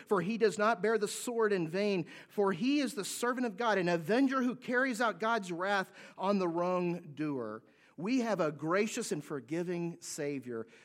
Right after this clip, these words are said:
But make no mistake about it, he is the King of Kings and the Lord of Lords,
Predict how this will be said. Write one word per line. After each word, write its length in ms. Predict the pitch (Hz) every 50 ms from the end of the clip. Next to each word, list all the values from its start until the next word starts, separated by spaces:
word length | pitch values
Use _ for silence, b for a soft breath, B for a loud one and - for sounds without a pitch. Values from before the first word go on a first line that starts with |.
| B B B B B B B _ _ _ _ _ _
But 160 | - 151 151
make 180 | 160 170 185 170
no 140 | 196 202 202
mistake 380 | 190 180 - - 202 185 170
about 340 | 175 143 160 165 170 170 143
it, 100 | 120 107 - - _ _ _ _ _ _ _ _ _ _ _ _ _ _ _ _ _
he 160 | _ - 143 160
is 160 | 156 143 -
the 80 | 151
King 240 | 147 - 165 170 165
of 140 | 151 139 147
Kings 340 | - 156 156 147 139 143 139
and 140 | 143 127 123
the 40 |
Lord 300 | 123 123 127 127 127 127
of 140 | 123 120 101
Lords, 760 | 107 117 123 113 107 98 92 92 87 - - - - - -